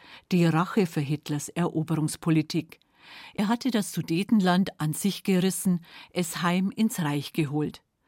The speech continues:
Dann war die Wehrmacht auch in Prag und in der sogenannten Resttschechei einmarschiert. Nach dem verlorenen Zweiten Weltkrieg markierte dann ein sogenannter Eiserner Vorhang die Grenze zwischen Böhmen, Bayern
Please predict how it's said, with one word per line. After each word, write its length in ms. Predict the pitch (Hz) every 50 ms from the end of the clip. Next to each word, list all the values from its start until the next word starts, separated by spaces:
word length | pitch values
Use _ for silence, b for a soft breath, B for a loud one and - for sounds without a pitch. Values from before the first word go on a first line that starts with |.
| _ _ -
Dann 180 | 156 160 143
war 120 | 156 151 147
die 160 | 131 165 147
Wehrmacht 460 | 156 160 175 185 190 180 - - -
auch 140 | - 165 160
in 160 | - 190 175
Prag 360 | 165 - 160 160 175 196 214 -
und 240 | - - - 160 139
in 100 | 139 156
der 100 | 156 147
sogenannten 640 | - - 156 147 175 160 165 156 160 160 - 185
Resttschechei 840 | 170 147 139 147 143 - - - - 160 151 - - 156 160 170 165 -
einmarschiert. 760 | - 147 151 147 147 147 151 - - - 170 156 147 - - B B B B B B B B B B B B B B B
Nach 160 | - 208 -
dem 180 | - 254 226 202
verlorenen 640 | - 202 190 180 185 196 220 233 226 220 185 156
Zweiten 420 | - - 160 147 147 - - 160 139
Weltkrieg 560 | 156 156 180 185 - - - 196 196 180 B B B B B B -
markierte 580 | 185 196 - - - - 254 254 254 - 220
dann 380 | 160 165 156 175 208 240 214 185 - _
ein 160 | - 156 160
sogenannter 800 | 151 - - 180 180 214 190 180 170 170 170 160 175 170 143 - _
Eiserner 500 | - 165 170 185 202 - 226 190 165 151
Vorhang 640 | 143 - - - 165 165 175 175 175 165 160 160 160 B B B B B B - -
die 80 | 190
Grenze 500 | - - 170 170 196 233 254 - - 220
zwischen 460 | - - - 165 151 - - 151 147 - _
Böhmen, 580 | - 160 165 165 175 180 180 170 165 165 165 -
Bayern 480 | - 143 143 147 147 147 143 147 147